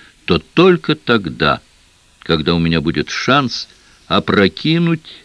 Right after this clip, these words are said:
все ложные обвинения. В тюрьме слова вам не помогут. Ну, иногда их бывает достаточно, если найти верные слова.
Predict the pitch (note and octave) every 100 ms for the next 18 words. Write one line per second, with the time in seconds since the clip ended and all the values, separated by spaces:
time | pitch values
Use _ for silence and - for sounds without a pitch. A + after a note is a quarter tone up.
0 | _ - - - G#2+ B2+ E2 D#2+ - F2
1 | E2+ D#2 C#2+ B1 A#1+ B1 - _ _ _
2 | _ _ _ - - - - - - -
3 | B2+ A#2 B2+ C#3+ E3+ E3 C3 - G2+ A#2
4 | A#2+ A#2+ A#2 A2 G#2+ - F2+ F2+ - -
5 | - _ - _ _ _ _ _ - B3+
6 | A2 F#2+ D#2 F2+ E2+ D#2 E2 F2+ F2 D2+
7 | G2+ - C#3+ - - D2+ D2+ D#2+ - E2
8 | - - - E2 F#2+ - G#2 G2 A#2+ A2
9 | - B1 A#1+ - - -